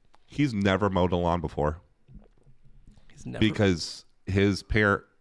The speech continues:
Speaker 1: his parents were just like, "You're gonna do it wrong."
Speaker 2: Really?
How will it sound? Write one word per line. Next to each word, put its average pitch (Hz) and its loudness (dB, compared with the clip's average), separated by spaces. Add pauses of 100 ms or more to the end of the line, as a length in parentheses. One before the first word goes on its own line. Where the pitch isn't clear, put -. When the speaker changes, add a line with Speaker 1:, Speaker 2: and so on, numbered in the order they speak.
(320)
Speaker 1:
his 123 0
parents 127 -2 (240)
were 90 2
just 85 -2
like, 80 0
"You're 82 -6
gonna 82 -2
do 78 -2
it 69 -4
wrong." 67 -4 (480)
Speaker 2:
Really? 139 -6